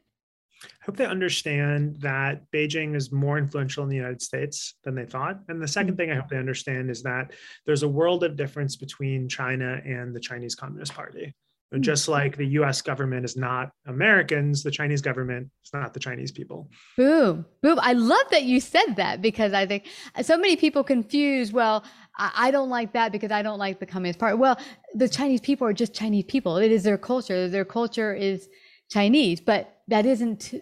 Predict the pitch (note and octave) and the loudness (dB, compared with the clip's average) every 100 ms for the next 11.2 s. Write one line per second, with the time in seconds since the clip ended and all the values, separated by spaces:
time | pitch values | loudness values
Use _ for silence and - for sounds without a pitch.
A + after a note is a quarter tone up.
0 | - G3+ - A#3+ A3+ F#3 E3 F3+ G3 G3 | -4 -4 0 2 4 2 2 2 2 2
1 | A3 G#3 F3+ A#3 G#3+ F3+ G3 F#3+ F#3+ F3+ | 0 0 0 2 2 2 2 2 2 0
2 | F3+ F#3+ G3 G3 F#3+ F#3 F3 E3 F#3 F#3 | -2 -4 -2 0 2 0 -2 -4 -4 -2
3 | F3+ F3+ F3+ E3 E3+ F3 A3 D#4 C#4+ B3+ | 0 2 2 0 0 2 4 4 4 4
4 | A#3+ A3 G#3+ G3+ F#3+ F#3 G3+ F#3 - - | 4 2 2 2 2 2 0 -2 -10 -20
5 | - - - A3 B3 B3 - - A3 B3 | -20 -6 0 2 4 4 2 -4 -4 -2
6 | A3 G#3+ G3+ F#3 G#3 A3+ G3+ E3 E3+ - | 2 0 0 -2 -2 -2 -4 -6 -8 2
7 | G#3+ C4 - G3+ F#3 G3 G3 G3+ G3 A3+ | 4 4 0 0 0 -2 2 0 0 -2
8 | A#3 G3 G#3+ A3 G#3+ G#3+ G#3+ G3+ F#3 F#3 | -2 0 0 0 0 0 0 -2 0 2
9 | A3+ E4+ B3+ G3 - F#3+ F#3+ G#3+ G3+ F#3 | 2 4 4 2 0 -6 -6 -2 -2 0
10 | F3+ E3+ F3 E3+ E3+ E3 E3 D#3+ E3 E3 | -2 -2 -2 -2 -2 -2 -2 -2 -2 -2
11 | D#3 D3+ | -4 -6